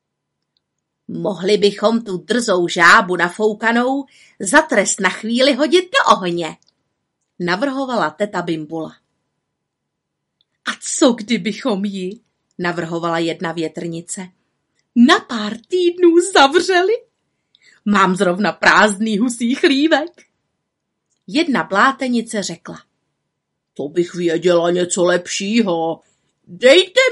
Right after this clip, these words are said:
mi ji a já ji strčím po krk do bláta." "Ne," odporovaly plevelnice, "měli bychom jí pořádně rozdrápat obličej." "To taky,"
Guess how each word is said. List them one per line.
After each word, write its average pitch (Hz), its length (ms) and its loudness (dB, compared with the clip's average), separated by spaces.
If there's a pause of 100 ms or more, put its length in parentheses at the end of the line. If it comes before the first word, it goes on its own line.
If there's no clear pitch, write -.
mi 370 60 2
ji 190 520 0
a - 100 -4
já 175 300 6
ji 170 180 0
strčím - 840 -2
po 381 120 -2
krk 254 240 -2
do 185 240 2
bláta." 175 560 -2 (1300)
"Ne," 339 440 2 (320)
odporovaly 170 680 -4
plevelnice, 165 800 -4 (540)
"měli 494 460 4
bychom 440 260 0
jí 285 140 -4
pořádně 339 600 -2
rozdrápat 277 760 4 (260)
obličej." - 760 -4 (1200)
"To 208 120 2
taky," 214 640 2